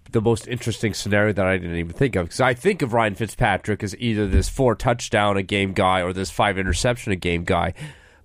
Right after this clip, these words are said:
But what if he actually plays a few games in a row of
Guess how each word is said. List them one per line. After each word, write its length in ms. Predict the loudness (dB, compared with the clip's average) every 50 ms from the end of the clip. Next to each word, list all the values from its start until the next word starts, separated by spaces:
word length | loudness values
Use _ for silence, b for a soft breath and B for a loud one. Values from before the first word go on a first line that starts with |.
| _
But 140 | 0 0 2
what 180 | 4 4 4 4
if 140 | 2 0
he 180 | -2 -2 -2 -2
actually 500 | -2 0 0 -2 -2 -4 -6 -4 -4 -4
plays 500 | -4 -4 -2 0 2 2 2 0 0 -2
a 60 | -6
few 200 | -4 -2 -2 0
games 340 | 0 2 2 2 2 0 0
in 60 | 0 0
a 40 |
row 300 | 2 2 4 4 4 2
of 160 | 2 0 -2